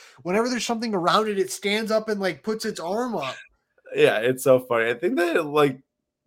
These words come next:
Speaker 2: th-, wasn't that video, like, the thing was actually, like, running and then just sticks its arms <laughs> out? It's
Speaker 1: I
Speaker 2: so
Speaker 1: don't, I've
Speaker 2: funny.
Speaker 1: seen so many that I don't know which one you're talking
Speaker 2: Yeah,
Speaker 1: about, but I've
Speaker 2: okay.
Speaker 1: seen so many where there's either, like, a, a different creature or,
Speaker 2: <laughs>
Speaker 1: like, a person, like, walking towards
Speaker 2: Or
Speaker 1: it.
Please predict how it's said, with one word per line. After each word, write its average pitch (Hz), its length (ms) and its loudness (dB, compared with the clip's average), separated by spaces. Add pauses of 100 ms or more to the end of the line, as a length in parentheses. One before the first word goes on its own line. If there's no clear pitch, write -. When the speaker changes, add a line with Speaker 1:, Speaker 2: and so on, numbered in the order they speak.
(200)
Speaker 2:
th-, 131 140 -14
wasn't 165 280 0
that 214 80 -2
video, 139 200 2
like, 151 140 -2
the 131 80 -6
thing 147 140 -4
was 143 120 0
actually, 120 320 0
like, 98 100 -12
running 101 340 -2
and 113 100 0
then 110 100 -2
just 110 180 -6
sticks 123 260 -6
its 113 140 -10
arms 120 320 -4
<laughs> 147 60 -2
out? 143 300 -2 (300)
It's 135 100 -10
Speaker 1:
I 151 40 -2
Speaker 2:
so - 40 0
Speaker 1:
don't, 254 220 -2
I've 196 160 -2
Speaker 2:
funny. 254 120 -8
Speaker 1:
seen 196 100 -6
so 175 180 -4
many 156 240 -4
that 156 200 -4
I 156 40 -4
don't 160 140 -6
know 156 100 -8
which 151 220 -8
one 147 200 -8
you're 135 160 -8
talking 156 280 -2
Speaker 2:
Yeah, 175 40 -2
Speaker 1:
about, 180 220 -2
but 156 100 -4
I've 156 80 -2
Speaker 2:
okay. 156 80 -6
Speaker 1:
seen 190 180 -6
so 175 220 0
many 180 160 -2
where 175 160 -2
there's 156 220 -6
either, 160 240 -4
like, 147 200 -6 (120)
a, 139 100 -6 (340)
a 147 80 -10
different 135 320 -8
creature 214 800 2
or, 170 160 -4
Speaker 2:
<laughs> 165 40 4
Speaker 1:
like, 151 220 2 (400)
a 156 80 -4
person, 214 460 4
like, 190 220 2
walking 175 380 2
towards 185 220 4
Speaker 2:
Or 190 140 12
Speaker 1:
it. 165 60 0